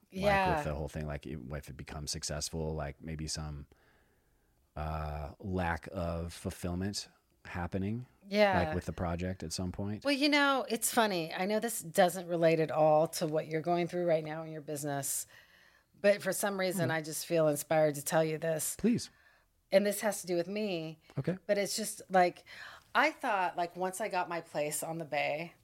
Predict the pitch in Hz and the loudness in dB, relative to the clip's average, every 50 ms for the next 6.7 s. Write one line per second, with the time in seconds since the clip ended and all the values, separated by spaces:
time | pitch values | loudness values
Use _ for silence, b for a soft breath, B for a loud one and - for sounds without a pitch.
0 | - - 82 82 82 73 - _ _ _ _ - 180 180 175 - _ _ _ _ | -10 -8 -6 -6 -6 -8 -10 _ _ _ _ -2 -2 -2 -2 -4 _ _ _ _
1 | - - 220 233 220 - 220 208 180 165 - 170 170 165 165 165 156 147 143 139 | -10 -4 -2 -2 -2 -2 -2 -2 -4 -4 -4 -6 -6 -4 -4 -2 -2 -4 -4 -6
2 | 143 - - - _ _ _ - - 196 151 147 - - 208 202 190 - 202 190 | -8 -10 -14 -20 _ _ _ 2 4 4 4 4 0 -2 -4 -8 -10 -10 -10 -10
3 | 175 175 165 - - - 175 165 - 170 156 - 147 147 147 147 147 143 - 165 | -8 -10 -10 -10 -10 -10 -10 -8 -8 -10 -10 -10 -10 -10 -8 -8 -8 -8 -4 -4
4 | 170 165 160 175 165 - - 175 180 175 - 190 175 165 165 156 170 165 165 165 | -4 -2 -2 -4 -4 -2 -2 -2 -2 -2 -4 -10 -8 -8 -6 -6 -4 -6 -4 -4
5 | 165 180 185 190 190 185 - - 160 156 143 165 170 160 185 175 160 175 170 165 | -4 -4 -2 -2 -2 -4 -4 -6 -6 -4 -2 -2 -2 -2 -4 -6 -4 -2 -2 -2
6 | 165 170 165 165 160 160 180 160 170 165 156 - 170 | -2 -2 -6 -6 -6 -6 -4 -2 -2 -2 -2 -2 -6